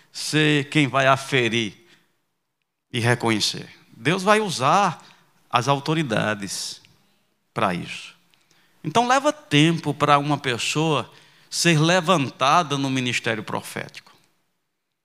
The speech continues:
Se ela se autopromove antes do tempo, talvez seja nessa fase neófita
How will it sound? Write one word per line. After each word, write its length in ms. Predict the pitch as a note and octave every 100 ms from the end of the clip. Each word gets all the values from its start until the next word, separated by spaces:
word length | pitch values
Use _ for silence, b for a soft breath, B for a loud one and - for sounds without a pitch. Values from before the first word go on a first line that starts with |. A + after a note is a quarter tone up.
| _ _
Se 240 | - - A3
ela 220 | B3 B3
se 300 | - - G3
autopromove 1160 | F#3 B3 A#3 - E3+ - F#3 D3+ C3+ B2+ A2 C3+
antes 540 | F#3 A#3 - E3+ C#3
do 160 | C3 B2+
tempo, 580 | - F3 A3+ G3 C#3 A#2 B B B
talvez 440 | D#3+ E3+ C3+ E3+ D#3+
seja 500 | - - E3 D#3+ E3
nessa 260 | D#3+ D#3+
fase 460 | D3 - C#3+ D#3 C3+ C#3+
neófita 760 | D#3 E3 D3 C#3+ F3 D#3+ - D3